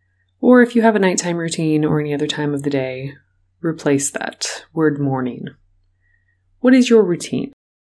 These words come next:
If you have a routine, morning or otherwise,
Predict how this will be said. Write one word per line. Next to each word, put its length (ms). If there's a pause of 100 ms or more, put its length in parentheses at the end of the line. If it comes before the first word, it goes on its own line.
(380)
If 180
you 120
have 340
a 160
routine, 840
morning 460
or 240
otherwise, 720